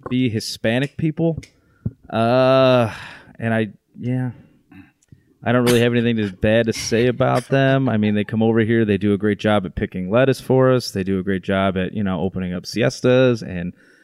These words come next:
and taco places. So, I mean, I'm okay with that. Um, Asians, pro-, no, I'd probably go blacks next. Probably go blacks. Uh, and that's just 'cause I have to do a podcast with a black guy. So I'd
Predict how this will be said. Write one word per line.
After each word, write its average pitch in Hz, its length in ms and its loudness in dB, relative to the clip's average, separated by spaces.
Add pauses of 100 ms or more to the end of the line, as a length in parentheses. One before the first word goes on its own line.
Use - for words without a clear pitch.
(140)
and 85 240 -10
taco 131 300 0
places. 127 500 -2
So, - 160 -6
I - 60 0
mean, 110 140 -4
I'm 110 140 -2
okay 98 200 -4
with 90 160 -8
that. 95 240 -4 (840)
Um, 135 680 4
Asians, 147 520 2
pro-, 147 320 0
no, 160 160 2
I'd 143 220 -2
probably 160 180 0
go 165 80 -2
blacks 160 380 0
next. 104 380 -4 (180)
Probably 117 180 2
go 123 80 4
blacks. 104 460 0
Uh, 104 340 0
and 107 80 0
that's 127 160 0
just - 220 -4
'cause 139 180 0
I 131 200 2 (100)
have 120 180 -2
to - 80 -8
do 135 80 4
a 123 40 0
podcast 120 420 0
with 117 80 -2
a - 20 -8
black 104 240 0
guy. 92 200 -2
So - 260 2 (120)
I'd 101 120 4